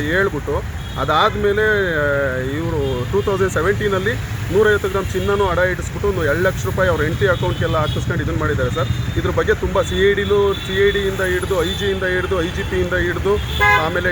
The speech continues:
ಡಿ ಸಿ ಎಮ್ಮು ಮತ್ತು ಸಿ ಎಮ್ಮು ಎಲ್ಲರಿಗೂ ನಾನು, ಆ, ರಾಜ್ಯಪಾಲರಿಗೂ ಸಹ ಇದನ್ನ ಕೊಟ್ಟಿದ್ರು, ಏನೂ ಮಾಡಲಿಲ್ಲ. ಕಮಿಷನರ್ಗೂ ಕೊಟ್ಟರು, ಇದನ್ನು ಮಾಡಲಿಲ್ಲ ಸರ್. ಆಮೇಲೆ ಇಲ್ಲೇನು ಮಾಡಲಿಲ್ಲ ಅಂತ ಡಿ ಸಿ ಮೇಡಮ್ಗೆ ನಾನು ದಯಾಮರಣಕ್ಕೆ ಅರ್ಜಿ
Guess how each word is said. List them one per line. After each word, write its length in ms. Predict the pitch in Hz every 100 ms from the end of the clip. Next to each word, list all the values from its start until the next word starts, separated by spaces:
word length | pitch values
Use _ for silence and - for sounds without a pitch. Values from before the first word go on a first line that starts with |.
| -
ಡಿ 80 | 196 -
ಸಿ 80 | 202 190
ಎಮ್ಮು 240 | 190 208 - - - -
ಮತ್ತು 240 | 165 180 170 156 151 151
ಸಿ 100 | 180 202
ಎಮ್ಮು 180 | 196 208 180
ಎಲ್ಲರಿಗೂ 340 | 156 190 208 202
ನಾನು, 160 | 196 202 185 165 143
ಆ, 20 | 135 131 135
ರಾಜ್ಯಪಾಲರಿಗೂ 640 | 185 214 196 196 190 196 190
ಸಹ 80 | 180 165
ಇದನ್ನ 160 | 185 190
ಕೊಟ್ಟಿದ್ರು, 320 | 180 180 180 190 160
ಏನೂ 100 | 175 151
ಮಾಡಲಿಲ್ಲ. 300 | 160 160 160 - - -
ಕಮಿಷನರ್ಗೂ 560 | 185 226 226 214 202 196
ಕೊಟ್ಟರು, 200 | 180 180 170
ಇದನ್ನು 160 | 165 160
ಮಾಡಲಿಲ್ಲ 300 | 156 147 135 170
ಸರ್. 120 | 220 - - - 151
ಆಮೇಲೆ 300 | 202 208 202 202
ಇಲ್ಲೇನು 240 | 185 208 208
ಮಾಡಲಿಲ್ಲ 260 | 196 190 185
ಅಂತ 100 | 175 160
ಡಿ 60 | 190
ಸಿ 80 | 208 185
ಮೇಡಮ್ಗೆ 260 | 180 180 180
ನಾನು 120 | 165
ದಯಾಮರಣಕ್ಕೆ 460 | 143 180 185 180 160
ಅರ್ಜಿ 180 | 156 185